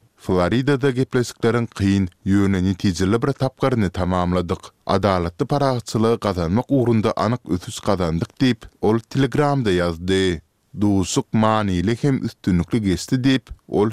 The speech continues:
sözüne goşdy. "Entek edilmeli iş kän. Biz Ukrainada paragatçylygy ornuşdurmak boýunça konsultasiýalary we soňky ädimleri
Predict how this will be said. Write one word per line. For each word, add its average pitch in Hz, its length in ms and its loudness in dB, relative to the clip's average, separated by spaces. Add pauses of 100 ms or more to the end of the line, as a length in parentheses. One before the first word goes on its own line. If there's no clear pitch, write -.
sözüne 135 340 2
goşdy. 92 680 0 (380)
"Entek 101 460 0
edilmeli 120 600 2
iş - 160 -4
kän. 87 420 0 (160)
Biz 139 160 0
Ukrainada 120 680 0
paragatçylygy 104 840 -2
ornuşdurmak 113 640 -2
boýunça 104 580 0 (180)
konsultasiýalary 98 1200 0 (140)
we 101 240 0
soňky 87 400 -2
ädimleri 131 580 0